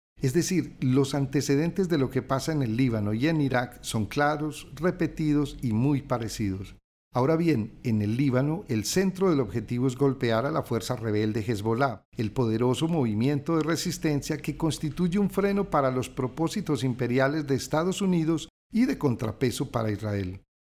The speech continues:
Y el mecanismo óptimo no son otros que la desestabilización del país y la gestación de una confrontación interna.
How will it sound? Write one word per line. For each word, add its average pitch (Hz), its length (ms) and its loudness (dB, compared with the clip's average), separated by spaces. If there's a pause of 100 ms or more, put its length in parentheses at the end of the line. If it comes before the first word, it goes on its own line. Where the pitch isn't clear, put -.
(160)
Y 123 120 2
el 123 100 2
mecanismo 139 640 0
óptimo 185 420 -2
no 156 260 2
son 240 200 -2
otros 139 340 -2
que 135 120 -2
la 113 140 -2
desestabilización 110 1040 -2
del 185 160 0
país 139 420 -2 (240)
y 214 120 2
la 202 100 4
gestación 147 640 0
de 123 60 2
una 113 200 0
confrontación 104 640 -2
interna. 98 540 -4